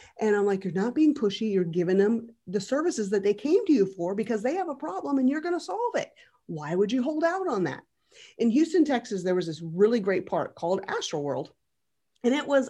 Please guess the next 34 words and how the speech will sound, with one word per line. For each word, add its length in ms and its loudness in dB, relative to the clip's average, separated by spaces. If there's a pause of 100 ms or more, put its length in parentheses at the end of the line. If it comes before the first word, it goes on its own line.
(140)
our 260 2
Six 280 -2
Flags. 500 0
And 180 0
I 80 4
was 200 2
so 180 2
lucky 640 -4 (340)
to 500 -2
really 220 2
call 180 -2
that 120 -2
my 100 -4
daycare, 460 -4
because 500 4
my 160 2
parents 380 -4
would 120 -2
drop 300 -2
me 120 -2
off 260 0
there 360 -4 (420)
every 340 -4
day 420 0
in 120 -2
the 80 0
summer 480 -4
and 200 -2
say, 220 -2
"Here, 480 0
go 140 -8
have 120 -4
fun." 200 -6 (960)
So 520 4